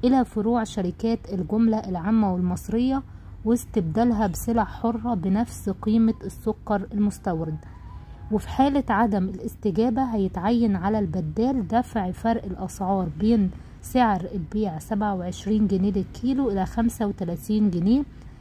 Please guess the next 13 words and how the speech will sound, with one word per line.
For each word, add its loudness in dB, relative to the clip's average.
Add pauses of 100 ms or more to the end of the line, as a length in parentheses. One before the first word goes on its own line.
(240)
مع 4
السماح -2
لهم 2
ببيع 0
الأرصدة -2
بالسعر -2
الحر 0
حتى -2
نفاذ 2
الكمية 2
المتبقية. 0 (880)
وبتعتبر 2
التوجيهات -2